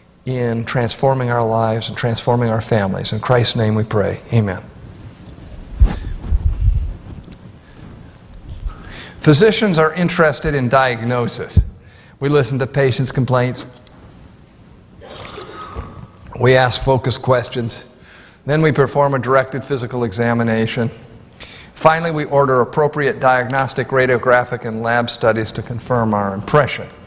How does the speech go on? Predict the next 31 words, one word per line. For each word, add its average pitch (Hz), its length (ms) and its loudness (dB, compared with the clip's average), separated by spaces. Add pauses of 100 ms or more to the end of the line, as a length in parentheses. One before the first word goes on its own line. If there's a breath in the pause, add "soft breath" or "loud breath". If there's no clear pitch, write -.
(880)
But 127 140 0
just 190 260 2
as 180 140 -2
there 160 160 4
are 139 60 2
diseases 131 540 2
of 120 60 -4
the 113 60 -2
body, 113 440 2 (580 loud breath)
there 160 160 6
are 143 120 2
diseases 131 640 2
of 131 100 0
the 135 100 0
soul. 143 640 2 (960 loud breath)
And 139 120 4
whether 226 240 6
or 196 100 4
not 160 280 2
we 156 100 0
are 135 80 2
medical 180 400 2
physicians, 143 520 0
all 185 200 6
Chris-, 165 360 -2
Christians 156 640 0
are 131 440 2 (240)
physicians 143 720 0
of 117 220 -2
the 120 80 0
soul. 123 560 2